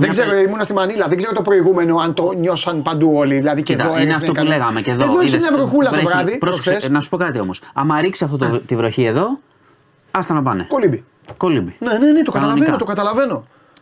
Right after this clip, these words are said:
Speaker 2: Ε, είχαμε και ένα πολύ δυ-, δυσάρεστο περιστατικό μέχρι στιγμής,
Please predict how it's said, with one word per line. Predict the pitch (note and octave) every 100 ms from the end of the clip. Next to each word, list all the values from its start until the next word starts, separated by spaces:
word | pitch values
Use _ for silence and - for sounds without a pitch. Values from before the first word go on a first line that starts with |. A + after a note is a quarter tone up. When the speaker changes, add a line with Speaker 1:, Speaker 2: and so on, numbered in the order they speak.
| -
Speaker 2:
Ε, | A#2+ B2 A#2+ A#2+
είχαμε | C#3 E3
και | D#3+
ένα | E3
πολύ | C#3 C#3+
δυ-, | D#3 D#3 D3+ C#3
δυσάρεστο | C3 - D3 C#3
περιστατικό | C3 A#2 A#2+ C3
μέχρι | C#3 C#3+
στιγμής, | - C3+ C3 C#3 C3 -